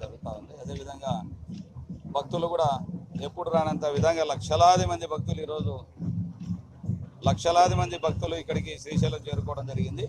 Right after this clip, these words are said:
దాదాపు పదకొండు రోజులుగా, ఆ,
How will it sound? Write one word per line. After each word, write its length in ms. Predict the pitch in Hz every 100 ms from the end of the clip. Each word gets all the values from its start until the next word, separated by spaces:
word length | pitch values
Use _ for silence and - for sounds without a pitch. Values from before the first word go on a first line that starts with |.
| - - - - - - - - 135
దాదాపు 320 | 160 185 190 175 156
పదకొండు 380 | 160 170 175 170
రోజులుగా, 300 | 185 180 175 143 - 123
ఆ, 160 | 139